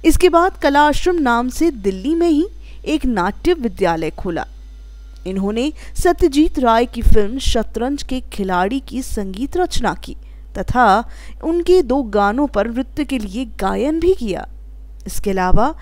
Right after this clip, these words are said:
वर्ष दो हज़ार दो में बनी हिंदी फिल्म देवदास में एक गाने काहे छेड़ छेड़ मोहे का नृत्य संयोजन भी किया।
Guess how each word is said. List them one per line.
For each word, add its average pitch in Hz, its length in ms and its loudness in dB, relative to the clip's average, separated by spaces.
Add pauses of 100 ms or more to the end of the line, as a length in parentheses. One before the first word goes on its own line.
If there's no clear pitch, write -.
(260)
वर्ष 294 240 8
दो 339 180 2
हज़ार 330 300 4
दो 294 200 0
में 285 340 0
बनी 226 260 -2
हिंदी 277 500 0
फिल्म - 840 -2
देवदास 190 680 0
में 247 300 -2 (360)
एक 240 160 -4
गाने 269 380 4 (600)
काहे 302 420 4
छेड़ 302 480 0
छेड़ 285 460 -2
मोहे 226 400 -2
का - 200 -6 (420)
नृत्य 262 380 -4
संयोजन 208 680 -2
भी 453 220 -8
किया। 202 300 0